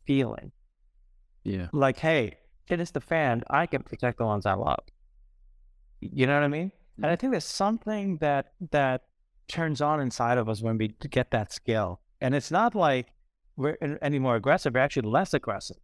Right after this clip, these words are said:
Speaker 1: The more, you know, the more you realize just what this, this stuff is about, what guns are about, the more, like, you'd less wanna use stuff, but, like,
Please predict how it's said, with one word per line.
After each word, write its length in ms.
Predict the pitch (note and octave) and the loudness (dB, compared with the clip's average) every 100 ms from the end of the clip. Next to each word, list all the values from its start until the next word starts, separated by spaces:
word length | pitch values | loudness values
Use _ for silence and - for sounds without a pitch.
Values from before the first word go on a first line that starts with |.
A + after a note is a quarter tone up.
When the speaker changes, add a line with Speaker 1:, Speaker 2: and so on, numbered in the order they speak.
| - | -6
Speaker 1:
The 80 | A#2+ | -4
more, 480 | B2+ D3 D#3 D3 | 0 0 2 2
you 100 | C#3 | 2
know, 240 | D3 C3 A#2+ _ _ _ _ | 2 0 -2 _ _ _ _
the 100 | C#3 | -2
more 280 | B2 C#3+ F3 | 2 4 4
you 140 | D3 | 4
realize 440 | C3+ D3+ D3 C3 A2+ | 2 2 2 0 0
just 320 | A#2+ C#3+ - | -2 -2 0
what 200 | B2 B2+ | -2 0
this, 200 | B2+ - - - - | -2 -4 -12 -20 -4
this 140 | B2+ | -4
stuff 300 | - C3 A#2+ | 2 2 2
is 80 | A#2 | 0
about, 240 | A2 B2+ A2+ | 2 4 4
what 100 | G#2+ | 2
guns 240 | A#2+ A2+ | 0 2
are 120 | A2 | 2
about, 280 | G#2 C#3+ C#3+ | 4 2 2
the 80 | G#2 | -2
more, 260 | A2+ D#3 | 0 2
like, 240 | C3+ A2+ G#2+ _ _ _ _ | 2 0 -2 _ _ _ _
you'd 200 | - A2+ | -4 -2
less 360 | A2 A2 C#3 - | 0 2 2 2
wanna 180 | A#2+ G#2 | 0 0
use 280 | A2 G#3 - | 0 0 0
stuff, 240 | A2+ G#2 | -2 -2
but, 140 | A2 G#2 | -4 0
like, 320 | A2 G#2 | 0 0